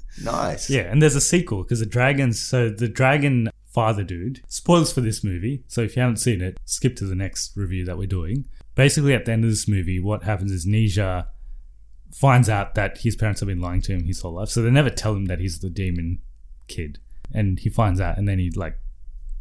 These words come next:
Speaker 2: becomes a demon. Um, and then the spirit dude comes, and he tries to save the village, but then they find out that he's working with the dragon, so they don't <laughs> like him either. Um, but these two are friends 'cause they've met before, and they end up stopping the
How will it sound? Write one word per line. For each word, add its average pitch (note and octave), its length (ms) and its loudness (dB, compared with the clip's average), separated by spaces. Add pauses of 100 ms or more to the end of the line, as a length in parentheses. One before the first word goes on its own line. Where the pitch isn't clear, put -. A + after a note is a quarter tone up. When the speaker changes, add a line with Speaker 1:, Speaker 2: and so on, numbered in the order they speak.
Speaker 2:
becomes F#2+ 380 0
a F2+ 60 -2
demon. E2 460 -4 (560)
Um, F2+ 320 -2
and G#2+ 120 2
then G2+ 140 2
the F2+ 220 0
spirit C3+ 420 4
dude F#2+ 220 0
comes, F2 300 -2
and F#2+ 100 -2
he F2+ 40 -2
tries A2+ 340 0
to G2+ 60 -6
save F#2+ 300 -2
the D#2 60 -10
village, F#2+ 480 -4 (380)
but A2 160 0
then A#2+ 140 6
they G#2+ 100 4
find G#2 360 2
out F2+ 240 -2
that G2 180 0
he's F#2+ 180 2
working F#2+ 260 0
with F2 100 -2
the F2+ 60 -6
dragon, F#2 340 -2
so A2 140 0
they G2 120 0
don't C3 160 6
<laughs> C#3 100 6
like A#2 100 2
him A#2 220 4
either. A2 360 0 (420)
Um, G2 200 0
but A#2 180 2
these D3 220 6
two C#3+ 100 6
are G#2+ 60 4
friends F2+ 480 -2
'cause G#2 160 -2
they've G2+ 160 -2
met G#2 200 -2
before, E2 480 -4 (140)
and F#2 300 -4 (100)
they A2 280 2
end A2 180 0
up G2 240 -4 (180)
stopping G2+ 440 -2
the F2 140 -8